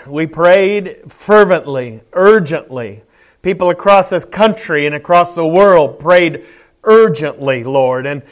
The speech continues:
we can only believe that you answered our prayer. We don't understand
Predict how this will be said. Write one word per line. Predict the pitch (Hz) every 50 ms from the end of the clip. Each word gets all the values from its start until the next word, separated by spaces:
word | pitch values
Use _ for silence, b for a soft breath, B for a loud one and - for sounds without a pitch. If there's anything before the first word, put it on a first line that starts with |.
| b b b b
we | 156 196 247
can | 240 247 226 214
only | 214 226 233 233 214
believe | 190 160 175 180 185 214 254 269 220 185 156 151
that | 156 147 -
you | 170 170
answered | 160 165 165 165 - 160 151
our | 151 147
prayer. | 143 - - 208 240 220 160 123 107 98 107 110 113 _ _
We | 139 151 156 170 180
don't | 160 147 151 151 190 202 220 220
understand | 220 202 180 160 156 - - 175 165 160 156 156 156 156 135 123